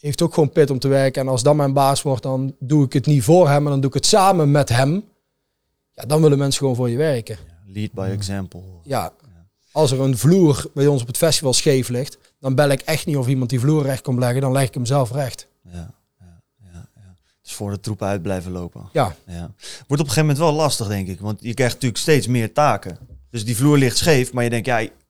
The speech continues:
Speaker 2: of ik ga nu daar tijd in stoppen om recht te trekken en dan ben ik een goed voorbeeld, maar ik heb nu ook nog zes andere dingen die, eh, aan me trekken."
Speaker 1: Ja,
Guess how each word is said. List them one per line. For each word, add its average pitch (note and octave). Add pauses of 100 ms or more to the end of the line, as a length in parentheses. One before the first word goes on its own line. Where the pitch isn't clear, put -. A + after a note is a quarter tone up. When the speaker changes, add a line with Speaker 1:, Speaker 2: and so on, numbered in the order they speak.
(120)
Speaker 2:
of D3
ik B2+
ga B2+
nu B2+
daar A#2
tijd A#2+
in G#2+
stoppen A#2
om A2+
recht B2
te A2
trekken A2+
en A2
dan -
ben A2+
ik G#2
een -
goed A2+
voorbeeld, C3
maar A#2+
ik G#2
heb A#2
nu B2+
ook B2
nog B2+
zes C3+
andere C3+
dingen A2+
die, A2
eh, G#2 (420)
aan A2+
me G#2+
trekken." C3+
Speaker 1:
Ja, C3+